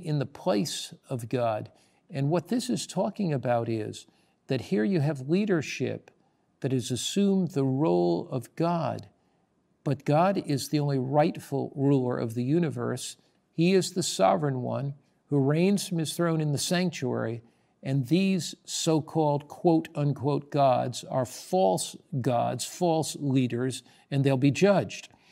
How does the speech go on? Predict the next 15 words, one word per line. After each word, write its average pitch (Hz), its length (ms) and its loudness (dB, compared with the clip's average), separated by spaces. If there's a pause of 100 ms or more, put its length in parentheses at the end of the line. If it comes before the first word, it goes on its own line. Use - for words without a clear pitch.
(320)
The 165 560 4 (1120)
lesson 135 680 2
points - 460 0
this 147 240 0
out 143 260 2
very - 160 0
nicely, 151 520 2
I 113 100 -4
think, 120 400 -6 (300)
second 165 360 2
to 156 60 2
last 143 320 4
paragraph, 131 640 0
Tuesday's 135 460 0
lesson. 135 440 0